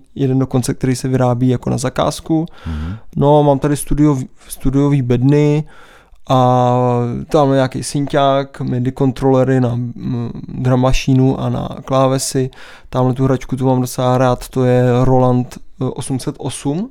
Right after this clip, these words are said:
Speaker 1: což je jako r-, legendární nástroj, který dost výrazně ovlivnil vlastně, eh, hudbu v devadesátých letech. A vlastně te-, i dneska jsou ty zvuky dost moderní,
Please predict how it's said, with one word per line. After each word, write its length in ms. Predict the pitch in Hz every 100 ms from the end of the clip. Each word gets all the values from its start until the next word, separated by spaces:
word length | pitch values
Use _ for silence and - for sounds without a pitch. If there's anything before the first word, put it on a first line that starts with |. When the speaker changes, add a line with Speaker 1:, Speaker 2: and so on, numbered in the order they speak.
| -
Speaker 1:
což 240 | - 120
je 40 | 135
jako 220 | - 127
r-, 100 | 120 -
legendární 760 | 135 127 131 131 131 131 135
nástroj, 500 | 135 127 - - 135
který 280 | 127 127 135 - - - - -
dost 400 | 131 139 139 -
výrazně 340 | 139 127 131
ovlivnil 520 | - 127 127 131 127
vlastně, 500 | 123 123 - 131 127 - - - - - -
eh, 600 | 123 120 120 120 120 123 - - - -
hudbu 460 | 135 123 127 131 -
v 140 | -
devadesátých 840 | - 135 123 127 127 - - - 135
letech. 420 | 135 139 - - -
A 60 | 139
vlastně 380 | 135 - 139 - - -
te-, 100 | 139 -
i 120 | 139 - -
dneska 360 | 135 131 - 127
jsou 180 | 131
ty 140 | 127 131
zvuky 340 | 123 120 143
dost 280 | 131 123 -
moderní, 420 | 127 120 123 131